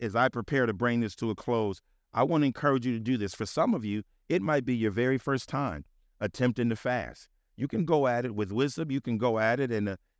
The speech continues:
in a pace that you, that you think works. Again, maybe it's starting out by a block of time for twelve hours. I, I won't put anything solid in me. Um, for those of you that are more experienced,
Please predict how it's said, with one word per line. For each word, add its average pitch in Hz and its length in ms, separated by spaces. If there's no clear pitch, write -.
in 113 140
a 104 60
pace 127 420
that 113 200
you, 113 200
that 107 240
you 113 80
think 113 260
works. 113 480
Again, 107 360
maybe 120 360
it's - 180
starting 117 540
out 120 240
by 110 200
a 107 60
block 113 320
of 113 100
time 107 400
for 95 260
twelve 113 360
hours. 101 500
I, 95 240
I 98 140
won't 107 320
put 117 180
anything 110 480
solid 110 480
in 82 160
me. 67 140
Um, 90 540
for - 220
those 117 220
of 113 60
you 127 80
that 123 180
are - 20
more 127 240
experienced, 135 520